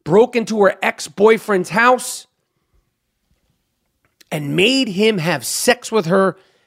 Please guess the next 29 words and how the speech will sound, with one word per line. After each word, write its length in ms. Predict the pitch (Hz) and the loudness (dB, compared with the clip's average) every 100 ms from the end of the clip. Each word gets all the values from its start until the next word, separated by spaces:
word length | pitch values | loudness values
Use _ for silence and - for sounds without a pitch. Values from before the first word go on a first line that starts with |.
| _ _ | _ _
at 140 | 135 | -8
knife 420 | 127 160 175 - - | -2 0 0 -2 -10
point. 420 | 143 117 - - _ _ _ | -10 -10 -14 -20 _ _ _
The 100 | 143 | -4
knife 280 | 151 226 240 | 0 0 0
she 200 | - 214 | -2 0
had 400 | 170 180 170 151 _ _ | 0 0 -2 -4 _ _
was 500 | 110 139 156 151 131 - _ | -2 2 4 2 -2 -14 _
a 120 | 117 | -10
machete. 560 | 117 110 - 135 131 101 _ | -8 -6 0 2 2 -6 _
That's 340 | - 202 - 117 | -4 -2 -4 -12
rape, 440 | - 151 202 - - _ | -4 0 0 0 -18 _
bitch. 400 | 156 156 - - - _ _ | -6 -4 -8 -12 -12 _ _
You're 180 | 175 214 | 2 4
a 40 | |
sick 340 | 151 - 220 - | 4 0 -2 -4
fuck. 500 | - 180 139 - - _ _ _ | -2 -2 -2 -10 -20 _ _ _
Number 240 | 147 185 208 | -2 0 0
four, 680 | - - 220 220 208 139 - _ _ | 0 2 6 6 6 4 -2 _ _
the 100 | 165 | -6
four 360 | - - 233 226 | -2 4 6 4
seed. 520 | - 240 214 175 127 _ _ _ _ _ _ _ _ _ _ _ _ _ _ _ _ _ _ | 2 0 0 0 -4 _ _ _ _ _ _ _ _ _ _ _ _ _ _ _ _ _ _
This, 160 | _ - | _ -8
of 100 | 170 | -4
course, 260 | - 214 196 | 0 0 0
is 80 | |
the 80 | 165 | -4
first 360 | - 214 220 - | 2 2 2 2
bracket. 420 | 202 226 226 - | 2 2 -2 -10